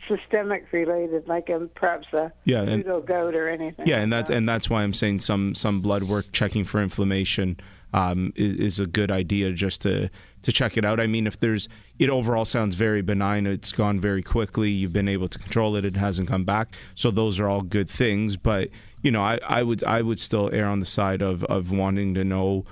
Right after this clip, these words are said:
Speaker 2: or, or just to essentially make sure that, you know, an x-ray is important just to make sure there's no lesions in the bone that would have
Speaker 1: Right.
Speaker 2: caused something like that. And then, uh, some blood work l-, checking for different types of things that can cause inflammation. Now, gout doesn't typically tend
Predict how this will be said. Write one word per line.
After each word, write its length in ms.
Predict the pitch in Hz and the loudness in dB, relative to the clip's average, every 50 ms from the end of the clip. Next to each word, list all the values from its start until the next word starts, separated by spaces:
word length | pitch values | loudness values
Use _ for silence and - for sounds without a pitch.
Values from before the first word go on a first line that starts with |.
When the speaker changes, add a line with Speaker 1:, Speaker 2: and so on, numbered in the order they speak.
| - - - - | -18 -20 -14 -2
Speaker 2:
or, 120 | - 107 - | 0 0 2
or 160 | - 123 117 | 2 0 0
just 300 | 101 90 117 104 - - | 2 0 -2 -2 -2 0
to 100 | - 113 | 0 0
essentially 500 | 101 101 - - 110 104 95 - - 98 | 0 0 0 0 0 0 0 0 0 0
make 140 | 98 95 90 | 0 0 0
sure 220 | - - - 104 98 | 0 0 0 0 0
that, 280 | 92 92 92 90 - | 0 0 -2 0 0
you 80 | - 104 | 0 0
know, 200 | 98 92 92 92 - | 2 2 0 0 0
an 120 | 104 104 | 0 2
x-ray 380 | 104 107 - - - 110 104 101 | 2 0 0 -2 0 0 0 0
is 100 | 95 90 | 0 0
important 480 | 101 98 - - 104 101 98 101 95 - | -2 -2 0 0 0 0 0 0 -2 -2
just 160 | - - - | -4 -2 0
to 40 | - | 0
make 160 | 101 98 92 | 0 0 0
sure 180 | - - 107 101 | 0 0 0 2
there's 200 | 98 95 87 - | 2 0 0 0
no 140 | 101 95 92 | 0 0 2
lesions 480 | 92 95 95 92 87 - 95 90 85 - | 0 0 0 0 0 0 -2 0 0 0
in 80 | 92 | 0
the 80 | 92 92 | 0 0
bone 400 | 90 98 101 104 107 113 131 139 - - - - - - | 0 0 0 2 0 0 -2 -4 -6 -14 -20 -20 -18 -2
that 160 | - 113 107 | 0 2 2
would 120 | 101 104 101 | 2 0 -2
have 60 | - | -2
Speaker 1:
Right. 80 | - - | 0 0
Speaker 2:
caused 220 | 107 104 101 - | 0 2 2 0
something 320 | - 104 104 95 - 107 | 0 0 0 0 0 0
like 180 | 101 101 98 - | 0 0 0 0
that. 260 | - 107 104 104 - - - - - - - - | 0 0 2 0 -2 -6 -14 -20 -20 -20 -8 -2
And 200 | 113 117 107 101 | 0 2 2 4
then, 280 | 101 101 98 95 90 - | 2 2 2 0 0 0
uh, 400 | - 95 95 92 92 92 90 90 - - - | 0 0 2 2 2 0 -2 -2 -4 -8 -6
some 240 | - - 110 101 87 | -2 0 0 2 2
blood 220 | 101 101 101 95 | 2 0 0 0
work 240 | 92 101 101 95 - | 0 -2 -2 0 0
l-, 100 | - - - | -2 -2 0
checking 360 | - - 107 98 - 104 101 90 | 0 0 0 2 2 0 0 0
for 280 | - - 110 98 98 | 0 0 0 0 0
different 360 | 92 82 - 98 - 101 95 - | 0 -2 -2 -2 0 -2 -2 0
types 320 | - 98 95 87 - - | 0 0 0 0 -2 -2
of 220 | 104 98 90 - - - - - - - | 0 0 -2 -4 -8 -18 -20 -20 -20 -2
things 280 | - 131 117 113 104 95 | 0 2 2 2 2 0
that 140 | 110 95 - | 0 0 0
can 120 | 113 101 | 0 0
cause 280 | 90 101 98 98 90 101 | 2 2 0 0 0 -2
inflammation. 480 | 92 - - 98 98 104 101 - 110 | -2 0 0 0 0 2 0 0 0
Now, 80 | 104 101 | 0 -2
gout 300 | 101 92 117 110 107 98 | 0 0 0 0 2 2
doesn't 320 | - 110 101 - 98 92 | 0 0 0 0 -2 -4
typically 520 | - - 110 101 113 107 - - 107 98 87 | 0 0 -2 0 0 -2 -2 0 0 0 -2
tend 460 | - - - 107 104 104 104 98 | -4 -2 0 0 2 2 0 -2